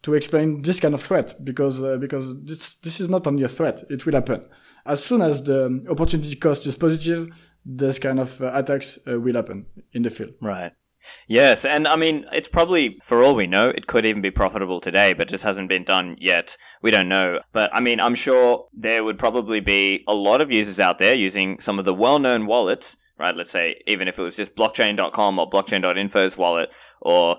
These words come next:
Speaker 2: wallets where it's known that the keys are hot, whether it's a Lightning wallet or it's a CoinJoin wallet that requires keys to be hot.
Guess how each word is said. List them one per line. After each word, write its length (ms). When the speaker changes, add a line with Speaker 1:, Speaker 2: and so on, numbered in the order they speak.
Speaker 2:
wallets 400
where 160
it's 100
known 380
that 100
the 80
keys 240
are 120
hot, 280
whether 220
it's 140
a 40
Lightning 420
wallet 380
or 240
it's 180
a 280
CoinJoin 640
wallet 320
that 160
requires 480
keys 300
to 100
be 140
hot. 280